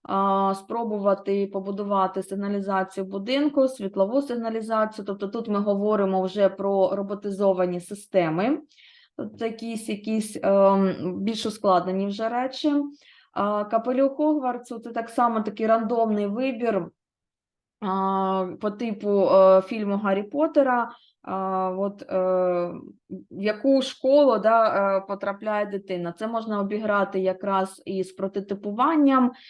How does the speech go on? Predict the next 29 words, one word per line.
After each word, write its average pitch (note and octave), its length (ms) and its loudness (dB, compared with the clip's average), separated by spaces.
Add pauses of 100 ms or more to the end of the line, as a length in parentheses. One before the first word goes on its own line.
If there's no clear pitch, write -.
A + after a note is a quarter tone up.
(220)
і G#3 240 0
з, G3+ 140 -6
е, F#3 320 4
учням, G#3 480 -4
в F3+ 40 -10
принципі, F#3+ 380 -4
буде, F#3 320 2
е, E3+ 600 -2
цікаво F#3+ 540 0
на F3 300 -2
основі F3+ 420 -6
фільму F3+ 320 -6
це F3+ 160 -6
зробити. F3 580 -6 (560)
Анімаційна A#3+ 680 2
реклама G3+ 480 -2
товару, D4+ 800 2 (340)
м, G3+ 640 -6 (1040)
створення A3 560 0
різних G3+ 420 -2
зображень G3 560 0
на F#3+ 120 -4
світлодіодному F#3 720 -2
екрані, C#4 440 0
тобто A#3+ 280 -6
поняття A3+ 380 -6
світлодіод G#3 680 -2
ми F#3+ 100 0
повторюємо, F#3+ 800 -2